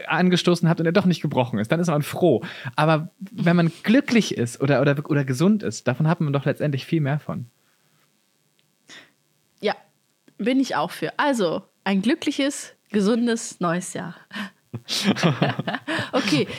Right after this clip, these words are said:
Speaker 2: wo wir jetzt schon in dreiundzwanzig drin hängen, ja? Tommy,
Speaker 1: Äh,
Speaker 2: was,
Speaker 1: ja.
Speaker 2: was glaubst du, also du hast ja wahrscheinlich schon irgendwelche Sachen geplant. Worauf freust
Speaker 1: Ja.
Speaker 2: du dich?
Speaker 1: Ah,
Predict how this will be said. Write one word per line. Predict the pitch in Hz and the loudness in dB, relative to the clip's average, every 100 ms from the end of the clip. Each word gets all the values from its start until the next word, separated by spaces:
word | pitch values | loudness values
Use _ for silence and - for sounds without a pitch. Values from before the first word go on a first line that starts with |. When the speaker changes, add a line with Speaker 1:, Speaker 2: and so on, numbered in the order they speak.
| - - | -10 -4
Speaker 2:
wo | 285 | 0
wir | 349 | 0
jetzt | 320 - | -2 -2
schon | 269 | 0
in | 254 | 0
dreiundzwanzig | 220 214 226 220 208 196 190 | 0 -2 -2 -2 -2 -4 -2
drin | 202 196 | 0 0
hängen, | 151 - | -2 -4
ja? | 139 165 262 - _ | -4 -2 -4 -10 _
Tommy, | - 190 147 - | -4 -2 -2 -4
Speaker 1:
Äh, | 135 135 123 - _ | -2 0 -2 -6 _
Speaker 2:
was, | 180 196 247 | -4 -2 0
Speaker 1:
ja. | 127 127 - _ _ _ _ _ - | 0 -2 -6 _ _ _ _ _ -6
Speaker 2:
was | 190 285 - - | -4 -2 -4 -2
glaubst | 220 262 - - | -2 0 -2 -2
du, | 247 | 0
also | 208 214 | 0 0
du | 214 | 0
hast | 262 | 0
ja | 240 | 0
wahrscheinlich | 190 208 196 - | -2 -2 -4 -2
schon | 175 165 | -4 -4
irgendwelche | 165 185 | -4 -4
Sachen | 196 240 233 | -4 -4 -4
geplant. | 220 - - 190 175 170 170 180 180 - - - | -6 -8 -4 -2 0 0 -2 -4 -6 -10 -20 -4
Worauf | 285 330 | 0 0
freust | - 185 147 123 | 0 2 4 2
Speaker 1:
Ja. | 160 | -2
Speaker 2:
du | 139 | -6
dich? | 151 - _ _ _ _ _ _ _ _ _ - - - - - - _ _ _ _ _ | -8 -16 _ _ _ _ _ _ _ _ _ -20 -20 -18 -18 -20 -20 _ _ _ _ _
Speaker 1:
Ah, | 214 220 220 196 180 180 180 175 170 165 170 170 175 175 | 4 6 6 4 4 4 4 4 2 2 2 0 0 0